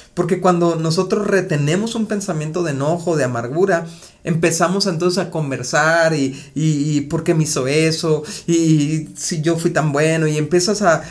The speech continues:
a lamer las heridas, ¿no? Ahí te tienes que confrontar y decir, "Yo ya perdoné,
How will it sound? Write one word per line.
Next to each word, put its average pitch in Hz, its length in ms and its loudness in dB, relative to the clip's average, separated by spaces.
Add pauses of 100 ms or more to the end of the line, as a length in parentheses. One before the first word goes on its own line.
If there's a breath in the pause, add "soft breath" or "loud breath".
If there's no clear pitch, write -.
(120)
a 143 120 -8
lamer 151 460 0
las 202 180 0
heridas, 190 240 4
¿no? 196 240 -2
Ahí 170 320 -2
te 381 120 -4
tienes 202 200 -2
que - 80 -16
confrontar 202 440 -2
y 185 40 -2
decir, 151 400 -2
"Yo 175 360 4
ya 170 340 0
perdoné, 135 800 -2